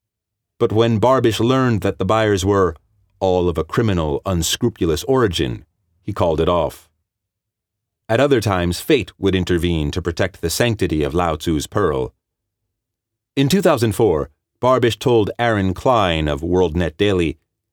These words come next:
that he'd received a sixty million dollar offer on behalf of a foreign buyer named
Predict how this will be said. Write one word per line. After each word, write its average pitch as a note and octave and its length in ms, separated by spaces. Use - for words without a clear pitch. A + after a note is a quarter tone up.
that A#2 120
he'd B2 160
received B2 360
a A2 80
sixty D3 400
million B2+ 280
dollar A2+ 280
offer G#2+ 280
on G#2 200
behalf A2 520
of F#2 100
a F#2+ 60
foreign A2+ 440
buyer F#2+ 440
named F2 400